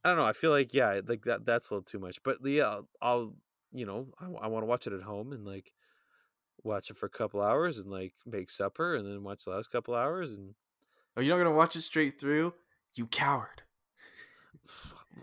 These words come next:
Speaker 2: <laughs> You, you coward. <laughs>
Speaker 1: <laughs> That's what I, that's what I'd be like, no, but that, that would be me watching it, like, with, um, with The Irishman,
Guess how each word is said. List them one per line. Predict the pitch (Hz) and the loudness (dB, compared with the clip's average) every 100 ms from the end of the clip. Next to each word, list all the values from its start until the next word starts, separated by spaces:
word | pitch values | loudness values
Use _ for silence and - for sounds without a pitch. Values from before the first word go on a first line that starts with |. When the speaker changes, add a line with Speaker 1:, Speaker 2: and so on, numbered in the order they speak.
| - | -20
Speaker 2:
<laughs> | - - | -20 -14
You, | 127 135 165 | -8 -4 0
you | 156 143 | 2 2
coward. | - 185 - 156 131 120 - | 8 10 10 6 0 -2 -2
<laughs> | 175 | -2
Speaker 1:
<laughs> | - - - | -2 -6 -4
That's | 180 165 | -4 4
what | 214 | 6
I, | 202 196 | 6 4
that's | 170 185 220 | 2 2 2
what | 196 | 0
I'd | |
be | 185 | 2
like, | 170 170 | 0 2
no, | 185 | 0
but | 175 190 | 2 6
that, | 208 170 | 6 6
that | 214 196 | 4 6
would | 220 190 | 4 4
be | 151 | 0
me | 147 | -2
watching | 123 123 - 120 | 2 0 0 -6
it, | 110 | -2
like, | 127 - - - - | -4 -6 -20 -16 -2
with, | 151 180 - | 0 2 2
um, | 151 139 131 135 | 2 2 -2 -8
with | - | -10
The | - | 2
Irishman, | 113 139 147 - 107 92 | 6 8 6 2 -6 -8